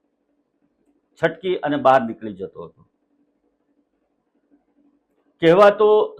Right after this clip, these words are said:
સામાજિક કાર્યકર આ પ્રવીણ ભાલાળા, એને બરાબર ઓળખી લેવાની જરૂર છે.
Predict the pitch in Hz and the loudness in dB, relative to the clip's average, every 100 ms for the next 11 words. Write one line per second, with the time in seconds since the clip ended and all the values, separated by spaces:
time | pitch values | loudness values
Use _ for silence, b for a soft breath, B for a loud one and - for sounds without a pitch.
0 | - 151 160 185 170 196 - 151 180 180 | -4 0 2 0 0 -6 -2 -2 -2 -2
1 | 175 175 156 160 143 160 170 139 147 151 | -2 -2 -2 -2 -2 -4 -2 0 2 2
2 | 160 170 - 151 147 135 147 139 156 190 | 0 -2 -4 -12 -10 -4 -4 -2 0 0
3 | 180 170 170 165 165 165 160 151 156 156 | -2 -10 -8 -6 -4 -2 -4 -6 -8 -10
4 | 165 160 175 | -8 -8 -8